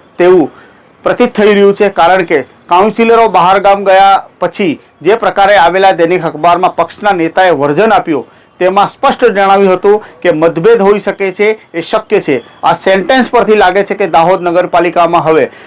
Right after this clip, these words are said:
પ્રમુખ ઉપપ્રમુખની ચૂંટણી થયા બાદ બે ગ્રુપ બની ગયા હોય અને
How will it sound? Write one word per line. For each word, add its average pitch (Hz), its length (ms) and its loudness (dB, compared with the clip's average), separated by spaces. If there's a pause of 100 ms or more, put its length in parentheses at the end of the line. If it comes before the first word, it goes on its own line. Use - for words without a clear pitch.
(140)
પ્રમુખ 220 340 0
ઉપપ્રમુખની 208 500 -2
ચૂંટણી 190 320 -6
થયા 180 240 0
બાદ 185 220 0
બે 180 240 0
ગ્રુપ 165 240 -4 (100)
બની 160 200 0
ગયા 175 220 2
હોય 180 280 0 (280)
અને 180 280 0